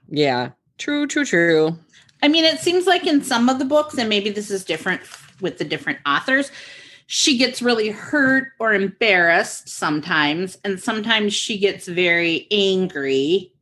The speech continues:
Speaker 2: You're re-, I mean, some, usually she doesn't act like that, so that, I guess that is a little strange. And
Speaker 1: All right.
Speaker 2: then Monty and Di's mom play canasta.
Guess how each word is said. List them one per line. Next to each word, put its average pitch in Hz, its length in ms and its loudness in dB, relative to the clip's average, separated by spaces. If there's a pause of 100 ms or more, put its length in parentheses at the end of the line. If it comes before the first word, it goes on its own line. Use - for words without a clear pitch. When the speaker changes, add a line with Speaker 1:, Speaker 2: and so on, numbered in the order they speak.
(160)
Speaker 2:
You're 208 180 2
re-, 220 220 2
I - 20 -2
mean, 220 200 0
some, 277 280 0
usually 247 440 0
she 190 140 -6
doesn't 185 280 -2
act 151 180 -4
like - 180 -8
that, - 440 -2
so - 340 -12 (300)
that, 208 280 -2
I 214 40 -4
guess 214 220 -8
that 175 140 -4
is 143 140 -6
a - 60 -12
little - 120 -16
strange. - 720 -16 (320)
And 226 180 2
Speaker 1:
All 226 40 4
right. 226 180 2
Speaker 2:
then 226 360 0
Monty 240 680 2
and 208 640 2 (120)
Di's 185 440 2
mom 175 360 2
play 156 240 -2
canasta. 127 800 -6